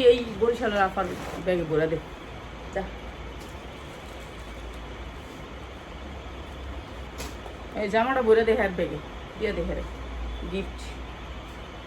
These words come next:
এই যে, এইটা অনেক সুন্দর একটা গোল জামা, এটা সাইজ হচ্ছে আপনার, হ্যাঁ, এইটাও আপনার চুয়াল্লিশ, বডি সাইজ চুয়াল্লিশ। কাছের থেকে আরও চোখে দিই না, বুঝছেন? কাছে চোখেই দিই না,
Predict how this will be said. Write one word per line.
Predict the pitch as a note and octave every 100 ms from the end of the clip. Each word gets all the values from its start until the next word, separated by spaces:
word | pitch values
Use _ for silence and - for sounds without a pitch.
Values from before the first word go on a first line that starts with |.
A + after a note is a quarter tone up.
| -
এই | F3+
যে, | E3+ D3+ - - B3
এইটা | C4 C4
অনেক | C4 - -
সুন্দর | B3 G#3+ G3+
একটা | - - A3+ G#3 G#3 G3+ - - F#3 E3
গোল | G3 A3 A3
জামা, | G#3 G#3 E4+ - - - - -
এটা | G#3 -
সাইজ | G3+ G3 G#3+
হচ্ছে | - G#3
আপনার, | - G#3+ - - - - - - - - - - -
হ্যাঁ, | G3 F3 E3+ F3 - - - - - - - - - - - F3
এইটাও | F#3+ A3 B3
আপনার | A#3+ B3 C4
চুয়াল্লিশ, | C#4+ C#4 A3 F3 - - E3 F#3
বডি | G3 G3+
সাইজ | G3 G#3+
চুয়াল্লিশ। | F3+ F3+ A3+
কাছের | A3+ A#3+ -
থেকে | A#3+ G3
আরও | F#3 G#3
চোখে | - D#3
দিই | D3 F3
না, | F#3 - - - - - - -
বুঝছেন? | - C4+ G#3 -
কাছে | A3+ A3+ - C4 D4
চোখেই | - - E4 C4+ G3+
দিই | G#3
না, | F3+